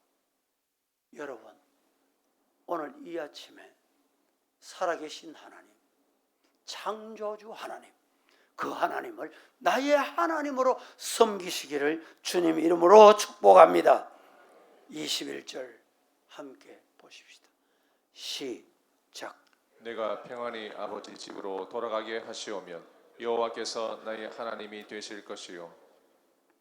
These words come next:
Speaker 1: 평안히 아버지 집으로 돌아오게 하시면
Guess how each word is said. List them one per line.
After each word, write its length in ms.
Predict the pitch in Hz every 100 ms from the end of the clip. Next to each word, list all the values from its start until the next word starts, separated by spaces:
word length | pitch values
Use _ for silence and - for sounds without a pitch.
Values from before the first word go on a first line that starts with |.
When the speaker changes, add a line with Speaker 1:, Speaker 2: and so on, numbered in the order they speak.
| _ _ _ _ _ _ _ _ _ _ _ _ _
Speaker 1:
평안히 500 | - 175 185 196 185
아버지 460 | 180 160 165 165 156
집으로 440 | - 143 143 139
돌아오게 480 | 143 143 127 131 120
하시면 600 | 107 - - - 104 107